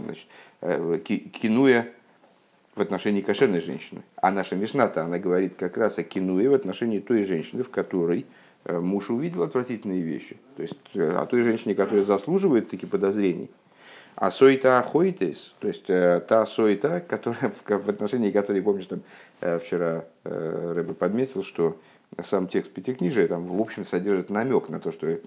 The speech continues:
имеются две ситуации. Ситуации, когда, э, женщина становится сойтой, э, станов-, ну, вернее говоря, с-,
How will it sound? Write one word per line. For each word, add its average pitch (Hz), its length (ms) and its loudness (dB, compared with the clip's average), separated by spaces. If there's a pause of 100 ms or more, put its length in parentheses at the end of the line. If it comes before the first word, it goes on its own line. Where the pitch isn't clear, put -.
имеются 92 600 -2
две 104 240 -2
ситуации. 82 600 -8 (300)
Ситуации, 90 500 0
когда, 87 440 0 (320)
э, 85 680 -2
женщина 92 340 -4
становится 92 640 0
сойтой, 80 580 -2 (380)
э, 82 160 -4
станов-, 87 460 -4
ну, 92 140 -2
вернее 82 400 -4
говоря, 80 200 0
с-, - 320 -16